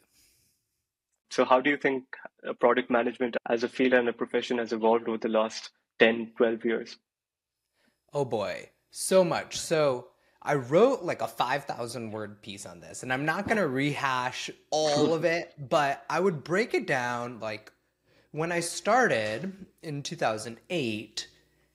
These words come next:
Speaker 2: that was really still part of the agile revolution, and teams were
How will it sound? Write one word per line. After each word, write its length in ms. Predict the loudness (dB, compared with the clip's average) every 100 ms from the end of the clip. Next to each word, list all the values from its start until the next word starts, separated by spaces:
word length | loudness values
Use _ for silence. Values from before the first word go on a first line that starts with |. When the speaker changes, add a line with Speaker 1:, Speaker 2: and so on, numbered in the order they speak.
| _ _ _ _ _ _ _ _
Speaker 2:
that 220 | 4 4
was 200 | 2 -2
really 440 | -4 -2 0 0 -2
still 580 | -4 0 2 2 0
part 320 | -2 -2 -2 -2
of 140 | -2
the 160 | -6 -6
agile 680 | -4 -4 0 0 2 0
revolution, 840 | -2 -4 -4 -6 -10 -8 -8 -8 -10 _ -20 -20 -20 _ _
and 500 | -2 2 2 2 -2 -8 _ _ _ _ _ _ _
teams 500 | -2 2 4 2 0
were 640 | 0 2 2 2 -2 -8